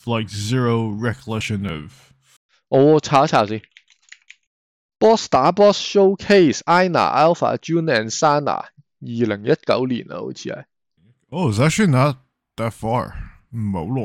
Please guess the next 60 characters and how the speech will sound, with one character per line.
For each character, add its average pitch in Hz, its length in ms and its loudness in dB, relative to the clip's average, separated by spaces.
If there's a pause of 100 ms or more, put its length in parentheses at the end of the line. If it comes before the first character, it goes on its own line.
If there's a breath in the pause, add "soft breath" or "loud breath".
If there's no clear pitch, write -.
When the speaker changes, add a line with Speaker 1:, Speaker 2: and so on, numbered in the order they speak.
(140)
Speaker 1:
啫 62 100 -16
喎， 71 140 -18
二 78 40 -20
零 85 280 -18
一 104 40 -16
九 101 140 -18
嘅 76 220 -16
話。 85 220 -20 (640)
Speaker 2:
二 143 160 4
零 113 160 -2
一， - 40 -4 (100)
四 - 180 2
月 143 120 0
份 117 180 0
咯， 165 180 -6
二 101 160 -8
零 104 100 -8
一 - 20 -10
九 113 180 -2
年。 110 180 -10 (640)
Speaker 1:
即 147 60 -16
係 110 360 -12
三， 131 760 -2
三 175 220 2
年 117 160 0
前 87 200 -12
咯， 123 120 -10 (220)
係 104 100 -16
啊， 107 120 -10
三 110 220 -6
年 101 100 -10
前， - 160 -18 (380)
yeah. - 160 -14 (640)
Speaker 2:
一， 156 100 -10 (680)
三 180 200 -2
年 135 160 -8 (120)
半 120 240 -10
前 - 220 -14
咯。 165 200 -14 (280)
Speaker 1:
嗯。 110 400 -10 (680)
Speaker 2:
話 107 220 2
長 98 200 -2
唔 92 180 -12
長， 113 220 -2
話 110 180 2
短 113 180 -6
唔 113 160 -8
短 98 220 -10
啊， 110 40 -8
嗰 120 160 -2
個 190 180 0
好 165 80 -2
似 170 100 0
係 117 40 4
最 101 160 0
後 - 80 2
一 - 40 -2
個 - 140 -12
嚟 - 140 -8
嘅， - 260 -20